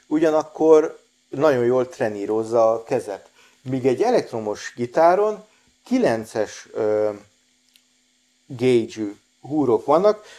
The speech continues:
tehát ennek a gitárnak a legvastagabb húrja, az E húr, a mély E húr, az, az akusztikus gitáromnak a D húrjával körülbelül megegyező vastagságú húr.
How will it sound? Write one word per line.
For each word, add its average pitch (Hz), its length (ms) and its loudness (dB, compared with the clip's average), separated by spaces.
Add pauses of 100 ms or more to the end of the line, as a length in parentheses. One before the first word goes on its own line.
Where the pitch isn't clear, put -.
(140)
tehát 110 440 2
ennek 208 340 4
a 127 100 2
gitárnak 147 840 0 (260)
a 117 160 6
legvastagabb 123 840 4
húrja, 160 680 0 (680)
az 110 380 2
E 120 320 6
húr, 151 320 -4
a 110 160 -4
mély 113 460 -4
E 156 300 4
húr, 180 320 -4 (340)
az, 123 520 6
az 123 220 0
akusztikus 127 640 0
gitáromnak 131 840 2 (360)
a 113 300 8 (300)
D 135 680 2
húrjával 107 840 -2 (260)
körülbelül 110 520 2
megegyező 104 640 -2
vastagságú 92 840 -8
húr. - 200 -16